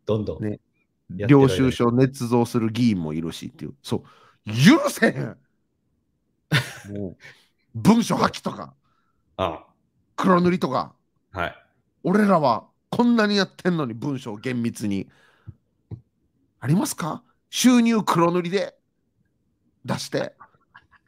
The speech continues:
Speaker 2: そして。
Speaker 1: <laughs> こ-、これはでも、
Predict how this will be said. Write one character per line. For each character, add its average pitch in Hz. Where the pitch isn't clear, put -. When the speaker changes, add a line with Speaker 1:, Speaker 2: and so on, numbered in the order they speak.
Speaker 2:
そ -
し -
て。 190
Speaker 1:
<laughs> -
こ-、 185
こ 190
れ 208
は 190
で 160
も、 123